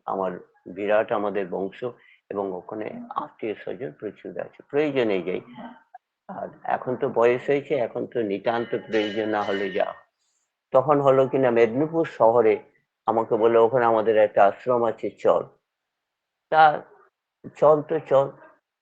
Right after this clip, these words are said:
আমিও তখন তার বাড়ি থেকে আবার গিয়ে সেখানে গিয়ে পৌঁছালাম, গিয়ে একজনের সাথে আলাপ করিয়ে দিলেন এবং গিয়ে আমি তখন বললাম, বাবু, আশ্রম বলে তো আমার যে একটা আইডিয়া আছে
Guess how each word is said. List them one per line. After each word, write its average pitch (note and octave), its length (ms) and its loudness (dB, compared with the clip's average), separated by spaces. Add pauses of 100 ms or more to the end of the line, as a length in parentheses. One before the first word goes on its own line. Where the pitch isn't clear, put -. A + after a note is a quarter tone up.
(140)
আমিও B2+ 280 0
তখন A#2+ 320 -2
তার A2+ 200 -2
বাড়ি G#2 320 -2
থেকে C3 380 -8 (260)
আবার G2+ 260 0
গিয়ে F#2+ 260 -6 (100)
সেখানে G#2 340 -8
গিয়ে F#2 160 -8
পৌঁছালাম, G#2 560 -8 (440)
গিয়ে G#2 140 4
একজনের G#2+ 440 0 (120)
সাথে G#2+ 220 -4
আলাপ G2+ 300 2 (120)
করিয়ে A#2 220 -2
দিলেন C#3 240 -2 (680)
এবং G#2 320 -2
গিয়ে A#2 200 0
আমি B2+ 160 0
তখন C3 320 -4
বললাম, B2+ 260 -4
বাবু, F#2 300 -8
আশ্রম C#3+ 440 -2
বলে C#3 220 2
তো C#3 100 -2
আমার B2+ 240 -2
যে C3+ 120 -2
একটা C3 260 2
আইডিয়া B2+ 420 6
আছে C3+ 320 2